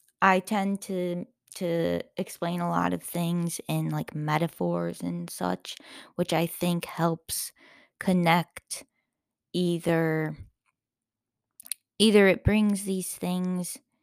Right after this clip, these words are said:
um, into more of a um,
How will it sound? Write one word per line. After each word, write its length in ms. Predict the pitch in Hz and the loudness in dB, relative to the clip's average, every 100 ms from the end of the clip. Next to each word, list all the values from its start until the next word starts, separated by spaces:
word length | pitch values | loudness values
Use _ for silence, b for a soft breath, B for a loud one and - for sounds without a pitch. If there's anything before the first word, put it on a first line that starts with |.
| _ _ _ _ _ _ _ _ _ _ _ | _ _ _ _ _ _ _ _ _ _ _
um, 640 | 170 160 - - - 55 - - | -2 0 -2 -4 -6 -8 -8 -2
into 320 | 185 - 180 | -2 -2 -4
more 420 | 175 170 170 175 | -4 -4 -4 -4
of 140 | 165 - - | -6 -8 -6
a 960 | 165 160 160 156 156 151 151 151 151 _ _ _ _ _ _ _ _ _ _ _ _ _ | -4 -2 -4 -4 -6 -6 -8 -10 -12 _ _ _ _ _ _ _ _ _ _ _ _ _
um, 580 | 160 160 - - - 247 | -6 -4 -4 -6 -6 -10